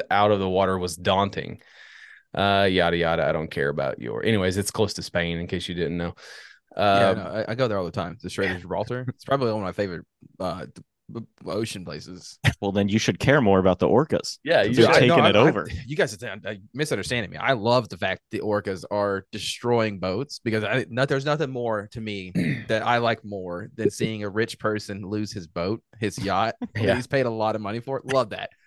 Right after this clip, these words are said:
Speaker 2: I can't have
Speaker 1: <laughs>
Speaker 2: enough of that. Honestly,
Speaker 1: Now,
Speaker 2: give me more.
Speaker 1: I guess if you're just looking at it from a scientific perspective of being like, okay,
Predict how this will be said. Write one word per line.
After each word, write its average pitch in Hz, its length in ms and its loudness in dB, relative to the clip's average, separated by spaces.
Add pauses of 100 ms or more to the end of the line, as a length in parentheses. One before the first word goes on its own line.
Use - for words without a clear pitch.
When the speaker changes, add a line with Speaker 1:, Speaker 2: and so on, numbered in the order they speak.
Speaker 2:
I 139 160 4
can't 151 260 4
have 135 160 8
Speaker 1:
<laughs> 85 60 -2
Speaker 2:
enough 120 320 2
of 104 120 -6
that. - 180 -14 (100)
Honestly, 139 260 4
Speaker 1:
Now, 185 180 8
Speaker 2:
give 139 60 2
me 135 80 -4
more. 139 300 -4 (280)
Speaker 1:
I 165 100 4
guess 220 260 10
if 208 120 4
you're 170 120 6
just 139 400 4
looking 123 340 4
at 101 160 4
it 92 140 2
from 95 260 0
a 90 100 0
scientific 101 640 0
perspective 87 680 -2
of 90 160 -4
being 90 220 0
like, 82 240 -6
okay, 107 540 2